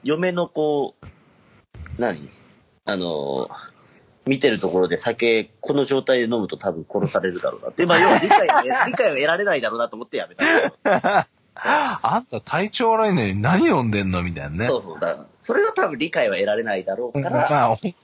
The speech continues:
Speaker 2: うん、
Speaker 1: やめた。
Speaker 2: そうだね。
Speaker 1: うん。
Speaker 2: うん。まあ、俺も理解できないもんな。
Speaker 1: うん。そう、そう、
Speaker 2: まあ、
Speaker 1: 二日酔いの
Speaker 2: まあ、まあ、け-、見解としてはもう
Speaker 1: はい。
Speaker 2: 迎えていくしかないわけでしょ？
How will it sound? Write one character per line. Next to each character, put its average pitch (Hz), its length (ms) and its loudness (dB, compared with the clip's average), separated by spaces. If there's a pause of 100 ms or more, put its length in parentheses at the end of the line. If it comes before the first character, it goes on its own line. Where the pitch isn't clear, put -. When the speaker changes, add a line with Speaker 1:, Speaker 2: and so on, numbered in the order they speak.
(100)
Speaker 2:
う 165 60 2
ん、 147 40 4
Speaker 1:
や 127 100 4
め 113 100 0
た。 104 60 -2
Speaker 2:
そ 151 180 0
う 123 40 -4
だ 92 180 -2
ね。 92 140 -12 (120)
Speaker 1:
う 104 40 -6
ん。 101 40 -6
Speaker 2:
う 95 200 -4
ん。 85 300 -2 (840)
ま 107 140 2
あ、 - 20 0
俺 185 200 2
も 269 140 4
理 262 120 2
解 117 180 0
で 95 100 -2
き 110 80 -2
な 101 80 2
い 82 40 -2
も 69 120 -6
ん 80 60 -6
な。 78 200 -4 (640)
Speaker 1:
う - 60 -10
ん。 92 380 -6 (2250)
そ 151 100 4
う、 135 100 -4
そ 190 100 -6
う、 233 40 0 (360)
Speaker 2:
ま 170 160 6
あ、 156 40 6
Speaker 1:
二 139 60 0
日 208 160 4
酔 208 180 6
い - 40 4
の - 60 4
Speaker 2:
ま 392 60 6
あ、 381 40 4
ま 311 60 4
あ、 - 20 -4
け-、 - 60 -8 (560)
見 247 240 2
解 240 240 2
と 240 120 0
し - 100 0
て 254 100 4
は 226 260 6
も 160 400 4
う - 20 6
Speaker 1:
は 139 120 4
い。 123 40 4
Speaker 2:
迎 180 260 2
え 190 60 0
て - 100 -14
い - 40 -14
く 196 120 -2
し - 80 0
か 143 100 2
な 135 80 4
い 123 60 4
わ 107 60 2
け 90 60 -2
で 87 60 -2
し - 80 -2
ょ？ 98 160 -2